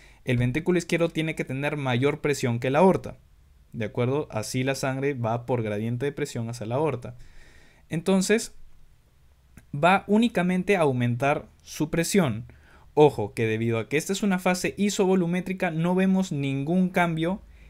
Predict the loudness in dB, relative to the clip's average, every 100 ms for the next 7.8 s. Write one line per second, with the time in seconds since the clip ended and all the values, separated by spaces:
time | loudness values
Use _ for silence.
0 | -2 0 2 2 0 0 0 2 0 -2
1 | -2 -2 -6 -8 -4 -4 -6 -18 _ -2
2 | -2 0 -2 -2 -2 -4 -4 -4 -4 -4
3 | -4 -2 -4 -4 -10 -14 -10 -4 -2 -2
4 | -4 -6 -6 -12 -18 -10 -4 -2 0 -2
5 | -4 -8 -14 -14 -4 -2 0 0 0 0
6 | -2 -6 -6 -8 -6 -6 -6 -8 -8 -8
7 | -8 -8 -6 -6 -8 -10 -12 -14